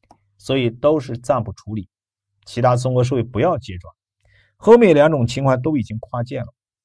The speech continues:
所以都需要结转的，并且是转到留存收益。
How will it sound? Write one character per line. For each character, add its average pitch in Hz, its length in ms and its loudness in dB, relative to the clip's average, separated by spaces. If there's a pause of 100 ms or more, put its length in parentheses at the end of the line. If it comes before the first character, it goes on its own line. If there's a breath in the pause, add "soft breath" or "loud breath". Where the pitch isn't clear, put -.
(680)
所 120 200 -2
以 107 100 0
都 131 240 -6
需 127 160 -8
要 123 160 -2
结 98 200 -8
转 95 160 -10
的， - 240 -20 (920)
并 139 180 -2
且 113 140 0
是 117 120 -8
转 98 200 -4
到 107 80 -2
留 101 120 -6
存 98 200 -10
收 104 200 -10
益。 110 120 -12